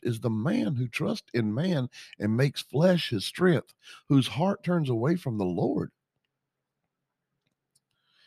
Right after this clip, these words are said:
Psalm one eighteen, verse nine,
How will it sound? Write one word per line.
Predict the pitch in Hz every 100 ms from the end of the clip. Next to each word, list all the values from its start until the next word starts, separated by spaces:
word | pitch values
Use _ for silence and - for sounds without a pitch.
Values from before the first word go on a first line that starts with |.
| _ _ _ _ -
Psalm | - 123 127
one | 120 131
eighteen, | 143 147 180 175 180 170
verse | 110 170 175
nine, | 156 254 101